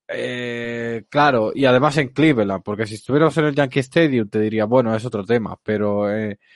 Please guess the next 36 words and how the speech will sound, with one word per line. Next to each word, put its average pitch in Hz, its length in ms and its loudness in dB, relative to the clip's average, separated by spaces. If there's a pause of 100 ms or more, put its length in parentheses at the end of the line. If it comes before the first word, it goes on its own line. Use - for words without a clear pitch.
(160)
en 117 240 -2
Cleveland, 135 560 2
y 110 60 -4
como 117 280 -2
ahora 135 180 4
ha - 20 4
empezado 143 320 0
a 143 40 0
encajar 135 340 -2
la 135 120 4
defensa 127 380 0
con, 120 400 0 (580)
con 120 180 2
Delino 120 400 2
Shields 131 720 0
y, 113 480 -2 (1080)
y 127 140 0
Naquin 131 520 2
y, 113 320 -2
y 104 80 -8
demás, 117 320 0
sobre 123 180 0
todo 120 140 -2
en 117 60 -4
el 120 60 -2
outfield, 120 540 -4 (280)
y 113 80 -4
la 104 100 0
buena 117 260 2
defensa 107 300 -2
que 104 80 -2
tienen 104 200 -2
en 101 80 -4
el 104 140 -2
infield 127 720 -8
también, 113 480 -2